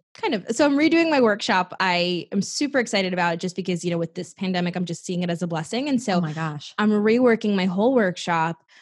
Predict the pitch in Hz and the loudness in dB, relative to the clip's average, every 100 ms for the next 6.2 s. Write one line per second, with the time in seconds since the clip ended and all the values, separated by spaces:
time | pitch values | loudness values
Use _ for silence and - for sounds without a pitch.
0 | _ _ 196 185 175 180 202 202 180 277 | _ _ -2 0 -2 -4 -2 -2 -2 -6
1 | 320 349 330 - - 240 240 226 214 - | -2 -4 -4 -10 -8 -4 -2 -2 -4 -6
2 | 220 208 190 214 196 - 208 202 240 254 | -4 -4 -4 -4 -2 -2 -4 -2 -4 -4
3 | 247 _ 220 208 196 208 202 208 233 277 | -8 _ -4 -4 -4 -4 -4 -4 -8 -8
4 | _ - - - 196 - 202 180 175 175 | _ -20 -18 -6 -4 -2 0 2 0 -4
5 | - - 180 - 247 247 247 254 294 330 | -8 -8 -6 -4 -4 -2 0 -2 -2 -2
6 | 226 202 | 0 0